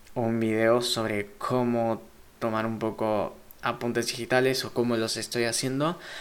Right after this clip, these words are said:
No tengo igual tantos apuntes digitales, pero los que tengo están muy buenos.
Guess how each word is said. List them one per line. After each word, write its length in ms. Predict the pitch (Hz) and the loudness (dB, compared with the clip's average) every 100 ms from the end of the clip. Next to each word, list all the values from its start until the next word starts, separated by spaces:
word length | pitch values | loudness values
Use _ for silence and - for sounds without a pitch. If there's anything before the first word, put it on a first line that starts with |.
| - - | -14 -4
No 120 | 147 | 0
tengo 180 | 175 185 | 4 6
igual 460 | 170 165 156 160 160 | 6 6 6 4 0
tantos 640 | 135 135 147 143 139 131 117 | 0 2 0 0 0 0 0
apuntes 460 | - 123 120 120 | -2 -4 -2 -4
digitales, 540 | 139 120 120 123 147 - | -4 -4 -2 0 0 -2
pero 440 | 123 120 117 110 | 2 4 4 2
los 240 | 123 120 117 | 0 0 0
que 120 | 127 | -2
tengo 420 | 127 135 156 165 | 0 0 2 0
están 340 | 135 127 131 131 | -2 -4 -2 0
muy 140 | 131 | 2
buenos. 480 | 123 123 117 110 - | 2 2 0 -2 -6